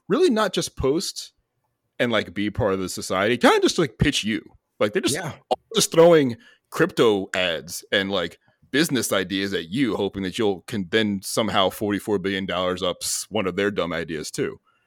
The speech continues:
Speaker 1: All the while, all the people with the money are like, "We can't advertise here because the Newsmax guy keeps tweeting about Nazis, and, like, I don't know what to do about that," says Coca-Cola and Bud Light and McDonald's, all the people that nobody likes but, like, kinda does enough to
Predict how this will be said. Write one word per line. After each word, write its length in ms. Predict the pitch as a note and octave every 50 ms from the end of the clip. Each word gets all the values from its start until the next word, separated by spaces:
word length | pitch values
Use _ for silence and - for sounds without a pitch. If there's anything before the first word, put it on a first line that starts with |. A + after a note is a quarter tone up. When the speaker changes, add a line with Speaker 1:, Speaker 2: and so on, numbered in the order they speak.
| _ _ _ _ _ _ _ _ _ _ -
Speaker 1:
All 140 | C3 D3+ D3+
the 80 | C#3+
while, 380 | A#2+ A#2 B2 C3+ B2+ A2 G2+ G2+
all 180 | G#2 B2 B2 C3
the 80 | B2+ A2
people 260 | - C#3 B2 B2+ A#2
with 160 | A2+ A2 -
the 60 | G#2
money 260 | F#2+ G2+ A#2+ B2 G#2+
are 100 | G2 F#2
like, 160 | F2+ F2+ F2+ E2+
"We 120 | G#2+ C3+
can't 200 | C#3 - D3+ A#2
advertise 460 | A#2 C#3 C#3+ A#2+ - - F#2 E2+ E2+ -
here 180 | F2+ E2+ E2+
because 280 | D#2 F2 - - G2 F2
the 80 | F#2
Newsmax 500 | F#2 F#2+ G#2+ B2 B2+ B2+ G#2+ F#2 F#2+ -
guy 180 | - F2+ E2 E2
keeps 320 | - - A2 G#2 G2+ -
tweeting 280 | - - G#2+ G2 G#2 G2+
about 220 | F2+ F#2+ F#2 F2 E2+
Nazis, 520 | F2 F2+ G2+ - - C3+ C#3+ D#3+ - - _ _ _ _ _ _ -
and, 120 | G#2 G2+
like, 180 | G2+ F#2+ F#2+ G2+ -
I 80 | G2+ A2
don't 140 | A#2+ A#2 A2+
know 80 | A2
what 160 | G#2+ G#2 -
to 40 | G2+
do 180 | F#2 A2 A#2+ C3
about 280 | B2+ C#3+ D3 D3 E3
that," 240 | E3+ F3 F3+ F3 - - - _ _ -
says 260 | - E3+ E3 D#3 -
Coca-Cola 800 | - - E3+ D#3 D#3+ - - E3 E3 E3 E3+ E3+ E3+ F3+ F3+ -
and 600 | F#2 F#2+ G2 F#2+ F#2+ F#2+ F#2+ G2 F#2+ F#2 F#2+ F#2+ _ _
Bud 220 | - A2 B2+ A#2+ A#2+
Light 360 | A#2+ C3+ C3+ C3 C#3 C#3+ - _ -
and 600 | F2 F#2 F#2 F#2 F#2 F#2 F#2 F2+ F2+ F2+ F2+ E2 -
McDonald's, 580 | F#2 G#2+ A#2 _ - A#2 A#2+ B2 B2 B2+ B2 G3
all 80 | F#3 G3+
the 60 | -
people 360 | - - D3+ - C3 C3 B2 A2+
that 160 | G2+ F#2+ F#2+
nobody 280 | G#2+ G#2+ G#2 G#2 G2 G2
likes 280 | F#2+ F#2+ G2 G2+ G2+ -
but, 220 | - G2 F2+ -
like, 180 | G2 F2 E2+ -
kinda 200 | - G#2+ G2+ F#2+
does 320 | E2+ F#2+ F#2+ G2 G2 G2
enough 220 | F#2 F2+ F#2 -
to 100 | - -